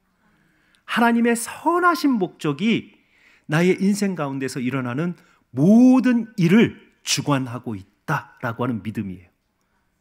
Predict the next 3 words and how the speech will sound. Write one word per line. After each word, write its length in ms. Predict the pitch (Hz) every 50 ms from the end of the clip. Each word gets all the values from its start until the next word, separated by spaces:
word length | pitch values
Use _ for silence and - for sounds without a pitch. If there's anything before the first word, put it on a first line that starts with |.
| _ _ _ _ _ _ _ _ _ _ _ _ _
그래서 380 | - - 180 202 202 - 269
여러분, 320 | 247 233 233 247 240 220 220 - - - - - - _ _ _ - -
이 400 | 196 214 254 254 233 - -